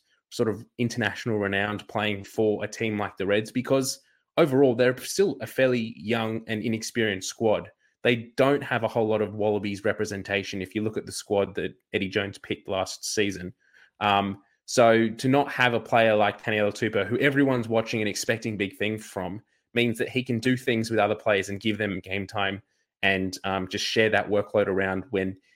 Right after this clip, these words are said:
he doesn't have sort of R A breathing down his neck saying, you know, "Is Tupou gonna play this week? You know,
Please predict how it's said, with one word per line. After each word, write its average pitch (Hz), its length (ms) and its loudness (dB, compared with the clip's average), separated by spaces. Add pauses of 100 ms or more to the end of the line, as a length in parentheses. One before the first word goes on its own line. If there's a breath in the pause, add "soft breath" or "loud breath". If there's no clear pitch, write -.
(160 soft breath)
he 117 60 0
doesn't 110 260 2
have 104 260 -2
sort 110 160 0
of 107 160 -2
R 110 240 4
A 107 100 2
breathing 107 320 0
down 104 180 -2
his 95 140 -10
neck 101 220 -6
saying, 107 260 0
you 117 80 0
know, 107 120 0
"Is 107 200 -4
Tupou 113 300 -2
gonna 107 140 -2
play 107 220 2
this 110 200 -2
week? 113 280 -2
You 101 80 -6
know, 98 140 -8